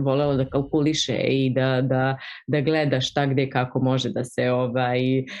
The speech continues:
ili uštedi ili zaradi i, i, ajde, sve što su devedesete i nosile sa sobom. Međutim, ajde, neki prvi momenat koji bih ja istakla i koji sam ispričala i koji me, koji je drugima bio interesantan,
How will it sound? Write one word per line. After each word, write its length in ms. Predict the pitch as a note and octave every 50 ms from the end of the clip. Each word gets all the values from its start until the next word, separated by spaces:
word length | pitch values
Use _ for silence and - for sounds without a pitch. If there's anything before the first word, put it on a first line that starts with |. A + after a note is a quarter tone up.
| - - - _ -
ili 240 | D3+ D3 D3 C#3+ C#3
uštedi 720 | C3+ C3+ C3+ - - _ - C#3+ C3 C3 A2+ C#3 C#3 C3+
ili 520 | C3 B2+ B2+ C3 C3 C3+ C3 C3+ C3+ C3+ C#3
zaradi 520 | C3+ B2+ - C3+ B2+ B2+ C3+ C3+ B2+ A#2+ C3+ C3 C3 C3 C3 C3
i, 340 | C3 C3 C3 C3 C3 B2+ -
i, 340 | D3 D#3 C#3+ C#3 C#3 C3+ - - _
ajde, 240 | - B2+ B2+ B2 -
sve 240 | - - C#3 C#3
što 180 | C3 - - -
su 140 | B2+ - C#3
devedesete 640 | B2+ C3+ B2 C3 B2 B2+ B2 B2+ - C#3 C3+ - C3
i 240 | B2 B2+ B2 B2+ B2+
nosile 480 | C3 C3+ A#2+ A2+ - - C3 A#2+ - C3+
sa 140 | - - -
sobom. 440 | - - B2 A#2+ A2+ C3+ F#3 G#3 - - - - - - - - _
Međutim, 540 | D#3 D3+ D3+ C#3+ C3+ E3 F3 F3 B3 B3+ A#3+
ajde, 260 | F3+ F3 F#3+ G3+ A3 A#3
neki 340 | B3 B3 B3 A#3+ A#3 G#3+
prvi 280 | - F#3+ F#3 F#3+ A#3 C4+
momenat 480 | A#3+ G#3+ G#3 A3+ B3+ C4 A#3+ G#3 - -
koji 200 | - G#3 B3 A#3
bih 200 | G#3 G#3 G3+ -
ja 140 | A3+ A#3
istakla 600 | A3+ G#3 G3 F#3+ - - C4+ C4+ C4+ G3+ F3 D#3 D3+ - - - _
i 120 | F3 E3+
koji 200 | - F3+ F#3 A3+
sam 220 | A#3+ A#3+ G#3 F#3 F3
ispričala 600 | E3+ E3 - - F#3 F#3+ G3 F#3 - A#3 A3 G3+
i 80 | F3+
koji 140 | - F3 E3+
me, 320 | D#3 D3+ C#3+ C3+ B2 A#2+ - - C#3 C3+ B2+ - D#3 D#3
koji 200 | - E3+ D#3+ E3
je 140 | F3 F3 D#3
drugima 440 | C3+ E3+ G3 G3 E3 E3+ D#3+ D#3+ D3+
bio 200 | C3+ E3+ F#3+ F3+
interesantan, 840 | F3 E3 - D#3 C#3+ C3+ C3+ - G3 G3 G#3 G#3+ G#3 F3+ E3 D#3+